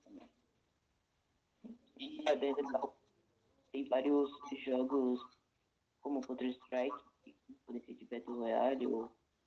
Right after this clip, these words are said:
Speaker 2: ou Counter-Strike quatro contra quatro.
Speaker 1: É. E também, e também Counter-Strike brasileiros.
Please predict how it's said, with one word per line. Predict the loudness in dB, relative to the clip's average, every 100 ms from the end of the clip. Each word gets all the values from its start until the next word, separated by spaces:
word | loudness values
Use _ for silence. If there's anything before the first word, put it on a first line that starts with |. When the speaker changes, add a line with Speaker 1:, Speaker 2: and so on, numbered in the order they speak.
| _ _ _ _ _ -10
Speaker 2:
ou | -6 -4 -6 -8
Counter-Strike | -10 -8 -4 -6 -2 -2 -2 -6 -8
quatro | -4 -4 -8 -8 -6 -8 -10
contra | -10 -10 -12
quatro. | -14 -16 -18 _ _ _ _ _ _ _ _ _ _ _ _ _ _ _ -8
Speaker 1:
É. | -8 -8 -16 _ _ _ _ _ _ _ _ _
E | -12
também, | -8 -6 -6 -6 -10 -10 -8 -6 -6 -8 -10 -16 _ _ _ _ _ _ -20
e | -14
também | -8 -6
Counter-Strike | -2 -2 -2 -10 -12 -4 -2 -2 -4
brasileiros. | -6 -6 -6 -8 -4 -4 -4